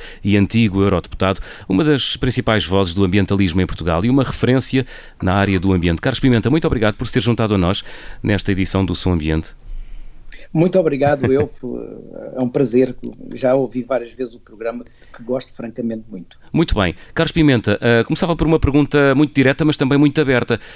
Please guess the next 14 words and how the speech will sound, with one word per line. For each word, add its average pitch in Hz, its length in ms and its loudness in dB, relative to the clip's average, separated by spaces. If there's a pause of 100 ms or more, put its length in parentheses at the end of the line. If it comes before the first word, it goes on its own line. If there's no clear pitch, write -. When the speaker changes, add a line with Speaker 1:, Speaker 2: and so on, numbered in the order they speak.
(180)
Speaker 1:
Que 170 80 -2
balanço 151 500 2
faz 127 360 0
do 123 100 0
mandato 98 480 0
de 95 140 0
Donald 85 340 0
Trump? 69 320 -4 (1600)
Speaker 2:
É 110 60 -4
uma 127 140 4
história 117 340 0
de - 60 -4
terror. 98 440 -8 (200)
Speaker 1:
<laughs> - 180 -6